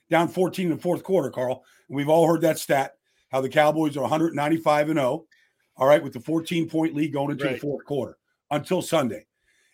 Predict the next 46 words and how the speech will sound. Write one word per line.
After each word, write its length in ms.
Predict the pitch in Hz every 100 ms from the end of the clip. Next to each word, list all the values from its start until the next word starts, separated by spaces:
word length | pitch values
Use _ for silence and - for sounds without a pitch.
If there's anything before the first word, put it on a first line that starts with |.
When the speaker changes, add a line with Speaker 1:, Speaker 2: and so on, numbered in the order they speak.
| -
Speaker 1:
And 140 | 156
so 400 | 147 196 175 170 -
that's 240 | 190 220
what 80 | 240
they 120 | 196
do 160 | 165 180
well. 240 | 160 113
That 220 | 123 175
the 100 | -
tandem 460 | 135 175 196 202 185
of 160 | 139 113
Aaron 240 | 143 165
Jones 400 | 160 156 156 151
and 80 | 135
A 100 | 135
J 180 | 139 143
Dillon, 340 | 123 127 123 117 _ _ _ _
they 100 | 139
got 180 | 151 165
their 120 | 156
line 340 | 139 151 165 147
healthy. 580 | 160 165 170 160 147 _ _ _
Bakhtiari, 640 | 143 156 - 160 147 151 151
Jenkins 500 | 120 143 147 147 139
on 80 | 151
the 60 |
left 240 | 143 143 139
side. 380 | 151 139 135 131
They, 100 | 131
they 80 | 131
fixed 360 | 123 - 190 -
the 80 | 175
line. 380 | 147 139 135 - _ _ _
The 80 | 131
tight 320 | - 185 175
ends, 360 | 160 151 147 - _ _ _ -
it's 180 | 151
good. 240 | - 175 - _ _ _ _
They're 100 | -
going 160 | 127 202
up 120 | 220
against 280 | 185 180 170
the 60 | -
Tennessee 420 | 180 160 - 156
Titans 340 | 151 151 117
defense. 480 | - 143 143 117 107